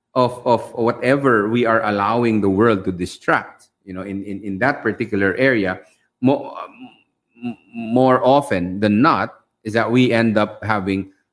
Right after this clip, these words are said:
um, or, or, or showing mediocre effort. So, sabi nga nila, what you don't have time for is not your priority.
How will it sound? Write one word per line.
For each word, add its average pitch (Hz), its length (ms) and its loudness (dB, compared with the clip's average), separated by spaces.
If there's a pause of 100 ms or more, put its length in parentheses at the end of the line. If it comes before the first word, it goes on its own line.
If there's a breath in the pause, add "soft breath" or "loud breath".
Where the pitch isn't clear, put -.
(160)
um, 82 720 -4 (520)
or, 117 100 0
or, 120 180 0 (120)
or 110 60 2
showing 113 540 2
mediocre 98 680 0
effort. - 420 -4 (1300)
So, 90 1200 0
sabi 110 300 -2
nga 107 100 -2
nila, 107 240 0
what 104 240 0
you 113 60 2
don't 101 260 0
have 92 240 -4
time 117 240 -2
for 90 220 -4
is 90 200 -8
not 87 220 -8
your 92 120 -6
priority. 113 840 -2